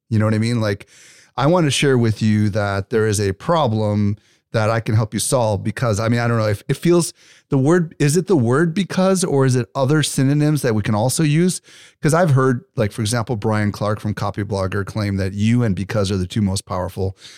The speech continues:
persuasive words in the English language. And I tend to agree with the word you, but I wanna n-, understand whether we have to use the word because or whether we can use similar phrases. I'm just curious what your thoughts are on that word.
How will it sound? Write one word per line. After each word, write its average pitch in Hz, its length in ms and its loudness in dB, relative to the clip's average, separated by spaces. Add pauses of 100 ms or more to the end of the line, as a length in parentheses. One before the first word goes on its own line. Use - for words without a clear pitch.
(120)
persuasive 107 460 0
words 104 220 0
in 95 80 -2
the 92 80 -6
English 95 260 0
language. 92 380 -6
And 95 140 -8 (460)
I 127 120 2
tend 139 240 0
to 120 100 -2
agree 107 260 -2
with 107 160 -2
the 107 80 -4
word 101 220 0
you, 98 440 -2 (460)
but 131 180 2
I 131 60 2
wanna 156 300 2
n-, 131 260 2
understand 113 540 0
whether 101 240 0
we 95 140 0
have 110 200 0
to - 80 -6
use 131 220 0
the 143 100 0
word 135 220 0
because 135 500 0 (320)
or 117 200 2
whether 113 260 2
we 107 100 0
can 104 220 -2
use 101 240 0
similar 110 800 0 (220)
phrases. 101 480 0
I'm 95 100 -2
just 92 180 -4
curious 107 260 0
what - 80 -8
your 95 80 -6
thoughts 101 300 -6
are 95 80 -2
on 92 120 -4
that 92 160 -8
word. 92 280 -6